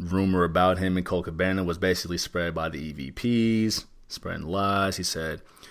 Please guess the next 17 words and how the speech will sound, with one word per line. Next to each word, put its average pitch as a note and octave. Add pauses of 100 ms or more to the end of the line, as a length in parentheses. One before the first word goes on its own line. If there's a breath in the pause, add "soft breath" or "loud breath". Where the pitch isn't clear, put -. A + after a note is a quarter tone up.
(320 loud breath)
"I'm E2+
a E2
grown F#2+
man G2+
who F2+
works E2+
with -
children." A#2
And F#2
let's F2+
just F2
think, E2
man, D#2+
as E2
a E2+
guy F2+
who D#2+